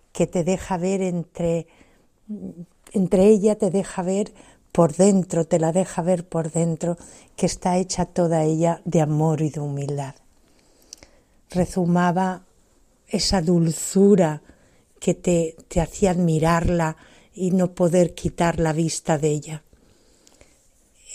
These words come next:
Ha sido muy emocionante ver la cantidad de gente, la acogida,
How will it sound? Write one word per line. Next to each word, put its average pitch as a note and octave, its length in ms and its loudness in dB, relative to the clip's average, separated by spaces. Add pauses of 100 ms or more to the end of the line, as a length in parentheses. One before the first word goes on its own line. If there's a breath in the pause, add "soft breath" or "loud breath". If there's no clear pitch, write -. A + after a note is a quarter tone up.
(180)
Ha G3+ 100 -2
sido G#3+ 340 2
muy G3 400 4
emocionante D#3+ 1080 -2
ver F#3 400 0 (400 soft breath)
la F3+ 240 2
cantidad F3 800 0 (120)
de F3 240 2
gente, D3+ 640 -2 (440 loud breath)
la F#3 160 2
acogida, E3+ 800 0